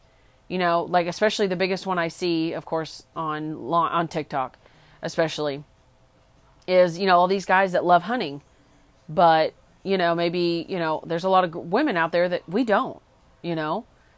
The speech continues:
I shouldn't say we, but there's a lot of women that do not like hunting. They're not into hunting. They don't like fishing, like any of that.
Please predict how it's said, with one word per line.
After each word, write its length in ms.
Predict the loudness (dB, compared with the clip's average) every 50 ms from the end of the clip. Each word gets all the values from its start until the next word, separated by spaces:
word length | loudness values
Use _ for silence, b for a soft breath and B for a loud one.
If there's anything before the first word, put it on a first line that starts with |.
| b b
I 160 | b 0 0 0
shouldn't 260 | 0 -4 -6 -6 -6
say 140 | -8 -6 -6
we, 300 | -2 -2 -2 0 0 2
but 160 | 0 0 2 2
there's 160 | 0 0 2
a 60 | 4
lot 200 | 6 6 6 6
of 60 | 6
women 280 | 2 0 -2 -4 -4 -4
that 160 | -4 -6 -4
do 140 | -2 -2 -2
not 200 | 0 -2 -2 -2
like 180 | -2 -2 -2 -2
hunting. 360 | -6 -6 -6 -6 -10 -12 -12
They're 160 | -10 -10 -8 -4
not 180 | -4 -2 -2
into 180 | -2 -4 -6 -6
hunting. 340 | -4 -4 -4 -2 -4 -4 -4
They 120 | -4 -4
don't 140 | -4 -6 -6
like 160 | -8 -12 -8
fishing, 400 | -4 -4 -4 -4 -4 -6 -6 -6
like 160 | -6 -8 -6
any 200 | -4 -4 -4 -4
of 80 | -6 -8
that. 180 | -12 -14 -14